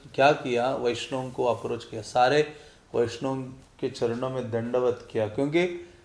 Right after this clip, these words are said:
कोई भी कार्य करना है, गुरु वैष्णव भगवान तिनेर स्मरण, तिनेर स्मरण है विघ्न विनाशन, है ना। कुछ भी आध्यात्मिक कार्य, चाहे जपा हो या कुछ बड़ी-बड़ी सेवाएं हो,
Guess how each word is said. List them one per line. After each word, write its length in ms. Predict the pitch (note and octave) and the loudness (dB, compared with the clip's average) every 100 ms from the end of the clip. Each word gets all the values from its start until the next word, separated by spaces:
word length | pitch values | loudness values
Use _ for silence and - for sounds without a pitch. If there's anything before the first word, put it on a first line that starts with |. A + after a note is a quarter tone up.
| - - | -8 6
कोई 180 | D3 | 8
भी 120 | E3 F3+ | 10 10
कार्य 340 | D#3 C#3+ D#3 | 12 10 8
करना 420 | D3+ B2+ B2+ C#3 | 6 4 8 6
है, 460 | B2 A#2 C#3 C#3+ A#2 | 6 2 -2 -6 0
गुरु 340 | B2 C#3 D#3+ | 4 6 6
वैष्णव 480 | C#3 B2+ C3 C#3 C3 | 6 4 0 -4 -4
भगवान 680 | A#2 A#2 A#2+ B2 C3 E3 F3 | -4 2 6 6 6 2 -4
तिनेर 440 | B2+ A#2+ C3 C3+ C#3 | -4 -2 2 2 2
स्मरण, 540 | C3+ A#2 A2+ A#2 F3+ - - - - _ - | 0 -4 0 0 -4 -12 -20 -20 -20 _ -4
तिनेर 460 | - B2+ C3+ C#3 D3+ | 0 4 4 6 4
स्मरण 540 | D3+ C3 B2 B2 B2 | 2 -2 2 2 2
है 320 | B2+ B2 D3 D#3 | 2 2 2 2
विघ्न 320 | A#2+ A#2 B2+ | 0 0 -2
विनाशन, 560 | A2+ G#2+ G2+ G2+ - | -2 -2 -4 -6 -8
है 240 | G2+ A2+ C#3 | -10 -8 -6
ना। 160 | E3+ - - - - _ | -8 -14 -20 -20 -20 _
कुछ 140 | C3 | 0
भी 160 | C3+ F#3+ | 8 10
आध्यात्मिक 580 | F#3+ E3 E3 E3 D3+ - | 12 10 6 4 -2 4
कार्य, 420 | A#2+ A2 G#2+ G2+ - - - | 4 4 0 -6 -16 -8 6
चाहे 480 | C#3 D#3 D#3+ - - - - | 8 8 4 -8 -20 -18 -2
जपा 520 | A#2+ A#2 B2+ C3 C#3 | -2 8 8 12 12
हो 400 | C3+ B2 B2+ B2+ | 12 10 6 6
या 180 | B2 B2 | 4 2
कुछ 200 | A#2+ B2+ | 0 -6
बड़ी-बड़ी 640 | A2 A2+ A#2+ B2 B2 B2 | -6 0 2 2 0 -2
सेवाएं 560 | A#2+ B2 A2+ A#2+ B2 A#2 | -2 -2 2 2 2 0
हो, 260 | A2 A2 | -2 -4